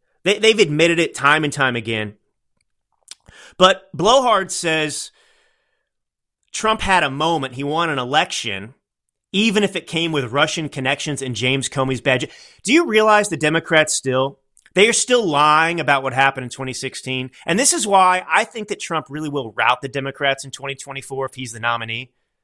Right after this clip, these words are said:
It's the same thing. The underestimating of Trump. The underestimating of us. He, I mean, in, in parentheses, he won an election,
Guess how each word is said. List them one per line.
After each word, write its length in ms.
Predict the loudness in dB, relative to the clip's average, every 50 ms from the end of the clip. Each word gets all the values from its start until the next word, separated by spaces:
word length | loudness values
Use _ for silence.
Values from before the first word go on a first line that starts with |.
| _ _ _ _ _ _ _ 2
It's 220 | 2 4 4 2
the 100 | 0 2
same 380 | 2 2 2 2 2 2 2 0
thing. 320 | -2 -2 -2 -2 -2 -4 -6 -6
The 160 | -6 -4 -2 0
underestimating 1120 | 0 2 2 0 -2 0 0 0 0 0 -2 -2 0 2 2 2 2 2 -2 -4 -6 -10 _ -8
of 160 | -8 -6 -6
Trump. 340 | -6 -6 -6 -6 -6 -8 _ _ _ _ _ _ _ _ _ _ _ -2
The 140 | 0 2 4
underestimating 880 | 4 4 4 2 2 2 2 0 0 -2 -2 0 0 0 0 0 -2 -2
of 160 | -4 -4 -2 2
us. 460 | 2 2 2 2 -2 -6 -12 -12 -14 _ _ _ _ _ _ _ _ _ _ _ _ _ _ _ _ _ _ _ _ _ _ _ _ _ _
He, 260 | 0 2 2 2 0 -4 -16 _ _ _ 4
I 120 | 4 6
mean, 200 | 6 4 2 0 -4 _ _ _ _ _
in, 240 | 2 2 2 0 0 0 0 0 2
in 100 | 2 2
parentheses, 640 | 4 4 4 4 4 2 2 0 -2 -2 -2 -4 -6 -10 _ _
he 100 | -2 0
won 260 | 2 4 4 4 4
an 80 | 4 2
election, 600 | 2 4 4 2 2 0 -6 -8 -8 -10 -10